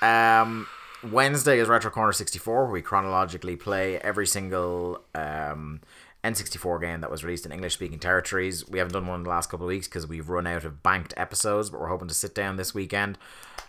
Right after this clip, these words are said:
do a whole bunch more, so you should see that content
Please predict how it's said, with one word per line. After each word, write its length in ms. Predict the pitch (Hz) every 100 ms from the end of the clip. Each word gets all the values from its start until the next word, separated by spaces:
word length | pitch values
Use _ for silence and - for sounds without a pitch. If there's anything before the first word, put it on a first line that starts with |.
| -
do 140 | 185 147
a 40 |
whole 180 | 143 135
bunch 320 | 123 110 90
more, 340 | 110 92 80 80
so 200 | 110 90
you 100 | 85
should 300 | 107 80 73 -
see 240 | - 101
that 220 | 85 80
content 480 | - 87 82 80